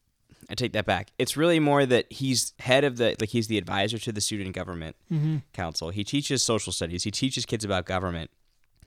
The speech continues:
Speaker 1: And the election is, there's no one else running. It's just one person.
Speaker 2: Right.
Speaker 1: You know, he wants it to set up to be something, but then, like, really, it's more of his realization that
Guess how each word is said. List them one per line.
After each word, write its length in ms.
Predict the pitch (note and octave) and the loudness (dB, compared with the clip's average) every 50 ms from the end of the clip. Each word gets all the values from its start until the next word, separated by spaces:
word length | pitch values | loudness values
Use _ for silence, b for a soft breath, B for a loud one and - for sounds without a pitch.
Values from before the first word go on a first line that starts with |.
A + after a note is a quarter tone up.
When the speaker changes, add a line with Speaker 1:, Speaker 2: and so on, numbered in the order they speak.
| _ _ _ _ _ | _ _ _ _ _
Speaker 1:
And 180 | A#2 A#2 A2+ A2+ | 0 2 4 4
the 60 | A2+ | 4
election 460 | A2 G#2 G#2+ A#2 B2+ - - C3 A#2 | 4 4 4 4 2 2 -2 -2 -2
is, 640 | G2 G2 G#2 G#2 G2+ G2 F#2+ F#2 F#2+ - - - - _ _ _ - | -2 0 0 0 0 0 -2 -4 -4 -6 -6 -8 -10 _ _ _ -10
there's 160 | - G2 G2+ | -10 -6 -4
no 140 | G2+ G2+ G2+ | -4 -2 -2
one 140 | G2 G2 | -2 -2
else 200 | F2+ F#2 G#2 - | -4 -4 -6 -8
running. 260 | - - - - A2+ - | -8 -8 -8 -10 -12 -12
It's 120 | - - - | -12 -12 -12
just 180 | - - _ | -14 -12 _
one 200 | G2+ G2+ G2 F#2+ F#2 | -2 0 0 0 -2
person. 400 | - G2+ G2+ - - - - G#2 | -4 -6 -6 -6 -8 -10 -12 -8
Speaker 2:
Right. 260 | D3 D3+ C#3+ C#3 D3 - b b b b b - _ _ _ - _ _ _ | -8 -6 -6 -6 -8 -14 b b b b b -20 _ _ _ -20 _ _ _
Speaker 1:
You 80 | - A2 | -4 -2
know, 60 | G#2+ | 0
he 100 | A2 A2+ | 2 2
wants 340 | A2 G2+ G#2+ G#2+ A2 A2 - | 2 2 2 2 2 2 -2
it 80 | A#2 - | -6 -4
to 120 | - G2+ F#2+ | -4 -2 0
set 280 | - - - G#2+ G#2 G2+ | 2 4 4 4 4 4
up 160 | G2+ - - | 2 0 0
to 100 | - G#2 | -8 -8
be 220 | E2+ G2+ G2 G2+ G#2 | -4 -2 -2 0 0
something, 320 | - - G2+ F2 F#2 F2 | -2 -2 -4 -4 -6 -6
but 120 | E2+ G2 - | -6 -2 0
then, 140 | A2+ G#2+ G#2+ | 0 0 2
like, 140 | G#2+ G#2+ G#2 | 0 -2 -2
really, 400 | A2+ C3 C#3 C3 B2 A#2+ G#2+ - - _ _ | -2 0 2 2 2 0 0 -2 -6 _ _
it's 300 | A#2+ A#2 - - - - b b b b b b b b b b b | -2 -2 0 -2 -4 -6 b b b b b b b b b b b
more 400 | A2+ A2 A#2+ B2+ B2+ B2+ A2 D#2 | 4 6 6 8 8 6 6 6
of 260 | G2+ G#2+ G2+ G2 F#2+ | 6 4 4 4 2
his 260 | G2+ G#2 G2+ F#2+ F#2 | 2 2 2 2 2
realization 680 | F#2+ G2+ G#2 G2+ G2+ G2 F#2 G2+ G2 F#2+ - - G2+ F#2+ | 2 2 2 2 2 0 2 0 0 0 0 -2 0 0
that 160 | F2+ F2+ E2 | 0 -2 -2